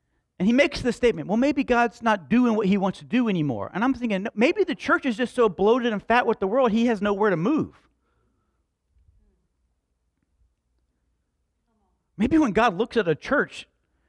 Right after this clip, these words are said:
he can't tell the difference anymore. You know who did that?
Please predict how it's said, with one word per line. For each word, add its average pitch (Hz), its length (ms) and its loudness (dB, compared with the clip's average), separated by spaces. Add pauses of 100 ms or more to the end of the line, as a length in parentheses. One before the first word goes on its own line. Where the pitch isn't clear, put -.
(340)
he 254 140 -2
can't - 320 -2
tell 208 100 0
the 165 120 -2
difference 190 420 -2
anymore. 90 420 -10 (2750)
You 214 100 0
know 302 80 4
who 302 120 4
did 202 240 0
that? 262 260 -2